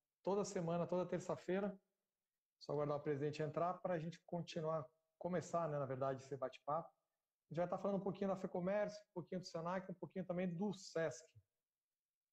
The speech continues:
Presidente, se já tiver entrado, só,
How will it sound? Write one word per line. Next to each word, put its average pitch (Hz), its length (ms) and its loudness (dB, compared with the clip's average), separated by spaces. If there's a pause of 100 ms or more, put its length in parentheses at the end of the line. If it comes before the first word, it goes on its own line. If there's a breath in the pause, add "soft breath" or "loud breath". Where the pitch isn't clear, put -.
(1040)
Presidente, 156 360 -2
se 175 120 0
já 160 140 0
tiver 170 560 2
entrado, 165 440 -2
só, 190 420 -2